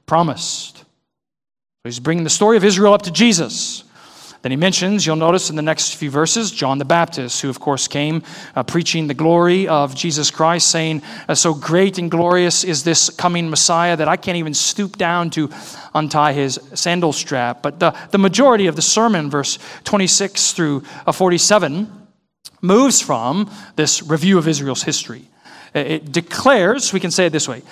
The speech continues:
Jesus' identity, which was proven in his resurrection victory.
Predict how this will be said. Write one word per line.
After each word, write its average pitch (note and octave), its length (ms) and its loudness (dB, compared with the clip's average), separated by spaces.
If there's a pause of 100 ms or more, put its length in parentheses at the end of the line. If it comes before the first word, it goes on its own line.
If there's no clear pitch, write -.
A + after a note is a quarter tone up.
(340)
Jesus' F#3+ 680 -2
identity, F#3 1000 0 (960)
which D#3 240 0
was D3+ 400 -2 (420)
proven A#3+ 760 4
in G#3 100 2
his F#3 120 4
resurrection F#3+ 560 4
victory. C#3+ 400 -2